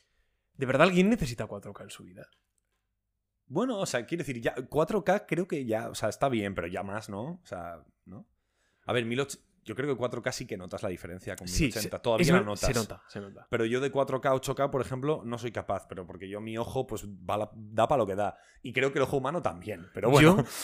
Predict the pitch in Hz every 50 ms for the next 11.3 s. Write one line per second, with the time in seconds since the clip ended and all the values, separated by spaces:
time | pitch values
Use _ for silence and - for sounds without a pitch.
0 | - - - - - - - 156 131 - 135 131 131 143 120 - 139 - - 127
1 | 123 135 135 143 131 117 110 104 101 101 - 110 101 147 143 139 135 - - 175
2 | 214 - - - - - - 98 95 87 - - 80 - - _ _ _ _ _
3 | _ _ _ _ _ _ _ _ _ _ _ _ _ _ - 139 131 123 139 139
4 | 113 135 143 - - _ _ _ _ - - - 95 78 - _ _ _ _ -
5 | - 131 120 131 151 151 165 156 165 147 127 104 120 135 147 151 135 117 120 104
6 | 110 107 113 107 104 - 98 101 101 98 101 - - - - 127 117 107 101 -
7 | 107 104 98 - 101 - - - - - - 247 180 - - 160 156 165 - 170
8 | 147 127 - 165 180 185 196 196 175 180 156 156 151 139 - - - 101 110 -
9 | 156 151 160 160 156 151 139 127 123 120 120 123 110 107 104 104 107 135 156 -
10 | - - 135 139 113 - 139 120 - 170 175 196 165 160 147 - 180 180 170 131
11 | 120 107 95 90 90